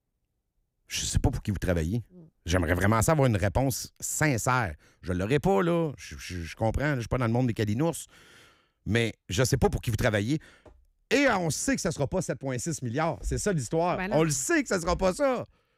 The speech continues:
Speaker 1: Morel l'a dit, il y a des sources qui me l'ont dit. Euh, c'est le chiffre qui a été amené, euh, par l'opposition.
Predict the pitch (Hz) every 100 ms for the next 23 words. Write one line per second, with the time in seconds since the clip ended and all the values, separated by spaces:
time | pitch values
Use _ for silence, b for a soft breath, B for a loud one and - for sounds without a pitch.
0 | _ _ _ - 127 - 104 b b b
1 | b 151 214 262 285 277 214 185 151 220
2 | 233 190 170 180 - 269 254 - 185 175
3 | 170 156 143 143 214 220 214 135 135 135
4 | 123 - 226 185 - 254 226 190 165 208
5 | 190 151 165 202 208 196 131 - 165 160
6 | 147 156 131 104 95 175 185